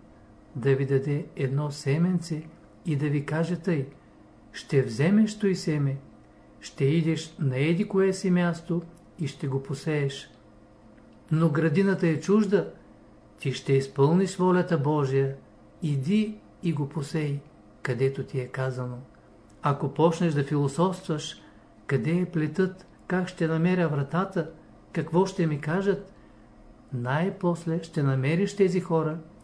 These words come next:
и ще им кажеш: „Аз имам едно хубаво семе, портокалово, лимонено, ябълково или сливово, искам да го посея във вашата градина.“ Посей го.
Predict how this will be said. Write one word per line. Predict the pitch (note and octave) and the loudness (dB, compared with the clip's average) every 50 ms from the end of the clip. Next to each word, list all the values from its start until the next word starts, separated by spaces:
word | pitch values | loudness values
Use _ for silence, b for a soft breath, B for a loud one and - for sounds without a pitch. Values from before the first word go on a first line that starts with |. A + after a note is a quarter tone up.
| - | -10
и | C#3+ B2+ | -10 -10
ще | - - - C#3 | -8 -6 -2 -2
им | C3+ C3+ - | -2 -2 -2
кажеш: | - C#3 C3+ C#3 C3+ C3 C3 - - - - B B B B B B B - - - - - | -2 -2 -2 0 -2 -4 -6 -8 -10 -16 -18 B B B B B B B -20 -20 -20 -8 -2
„Аз | - F3 F3+ F3+ - - | 0 0 0 0 0 2
имам | F#3 F#3 F3+ F3+ F3+ F3+ - | 2 4 4 4 2 0 -2
едно | - E3 D#3 F3+ F#3 | -2 0 2 2 2
хубаво | F3 - - G#3+ G#3+ A3 A3+ A3 A3 G#3 | 0 0 0 2 4 4 4 4 4 2
семе, | - - G3 D#3+ C#3+ C3+ B2+ C3+ - - - - - - | 0 0 0 0 0 0 -2 -4 -10 -18 -20 -20 -10 -4
портокалово, | - C3+ C3+ - - C3 - - B2 B2 C#3+ E3 E3 E3 D#3 - - - - - - - - - - - - - - | -4 -2 -2 -2 -6 -8 -6 -4 -4 -2 -2 0 0 -2 -4 -6 -10 -18 -20 -20 -20 -20 -20 -20 -20 -20 -14 -6 -2
лимонено, | C#3 C3+ C3+ A#2+ B2 C3+ D#3+ F3 F3+ F3+ E3 D3+ C#3+ C#3+ - - - - - - - - - - | 0 0 0 0 0 0 2 2 2 2 0 0 -2 -6 -10 -14 -20 -20 -20 -20 -20 -16 -8 -2
ябълково | C3+ C#3 D3+ F3+ F#3+ F#3+ A3 G#3 G#3 G#3 G3+ F3+ F3+ E3+ E3+ - - - - - - - - - - | 0 0 0 0 0 2 2 2 2 0 0 0 0 0 -2 -4 -10 -20 -20 -20 -20 -20 -16 -8 -6
или | E3 D#3+ E3 F#3 F#3 | -4 -2 -2 -2 -2
сливово, | F3+ - E3 F3 A3 A3+ G3+ F#3+ D3 C3+ C3+ C#3 - - - - - - - - - - - - - | -2 -2 0 2 4 4 4 4 2 0 -2 -6 -8 -10 -20 -20 -20 -20 -20 -20 -20 -20 -14 -8 -4
искам | E3 E3+ E3 - - F3 D#3+ | -4 -4 -4 -2 0 0 0
да | D3+ C#3+ D3+ | 0 0 0
го | C#3 D3 C#3 - | -2 -2 -4 -4
посея | D#3 C3+ - - - D#3 E3 E3 E3+ E3 | -4 -6 -4 -4 -2 0 2 2 2 2
във | D#3 D#3+ D3+ C3+ B2 | 0 0 -2 -2 -2
вашата | D3 D3+ E3 D#3+ F#3+ - - G3 | -2 -2 -2 -4 -4 -2 -2 -2
градина.“ | F3+ G3+ G3+ F#3 D3+ D#3 D3 C3+ C3 C#3 - - - - - - - - - - - - - - - - - - - - - | 0 0 -2 -2 0 -2 -2 -2 -4 -6 -8 -14 -20 -20 -20 -20 -20 -20 -20 -20 -20 -20 -20 -20 -20 -20 -20 -20 -20 -10 -6
Посей | G#3 F#3 F#3 - D#3 C#3 C#3 C#3 C3+ | -6 -4 -2 0 2 2 2 2 2
го. | C3 C#3 | 0 -2